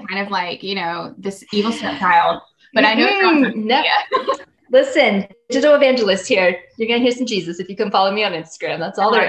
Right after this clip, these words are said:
Speaker 2: is.
Speaker 1: Love it. <laughs>
Speaker 2: So both of my books are available wherever books are sold.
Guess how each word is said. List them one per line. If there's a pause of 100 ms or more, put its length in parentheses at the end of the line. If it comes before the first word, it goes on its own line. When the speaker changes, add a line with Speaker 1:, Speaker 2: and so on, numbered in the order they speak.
(120)
Speaker 2:
is. (220)
Speaker 1:
Love
it.
<laughs> (800)
Speaker 2:
So
both
of
my
books
are
available
wherever
books
are
sold.